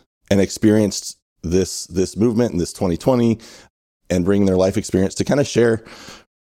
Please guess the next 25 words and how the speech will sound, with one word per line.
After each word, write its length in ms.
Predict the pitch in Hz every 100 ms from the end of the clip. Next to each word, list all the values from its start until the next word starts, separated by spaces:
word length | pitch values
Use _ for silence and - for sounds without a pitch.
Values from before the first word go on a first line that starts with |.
| -
why 400 | 90 92 113 151
this 220 | 143 -
matters 340 | 98 110 101
and 120 | 98
why 160 | 90 104
this 160 | 117 -
can't, 340 | - 107 98 - _ -
this 180 | 95 -
can't 440 | - - 104 98
die. 360 | 82 80 76 - _ _ _ -
This, 300 | 98 - -
this 200 | - 92
movement 340 | 98 98 104 -
can't, 300 | - 101 95 _ _ -
can't 220 | - 104
just 220 | 92 -
be 200 | 95 87
shut 500 | 82 - 90 - _ _ _ -
in 160 | 92
the 80 | 87
back 460 | 78 85 82 - - -
in 120 | 87
a 60 | 82
closet 460 | - 85 80 87
somewhere 460 | - 82 82 82 78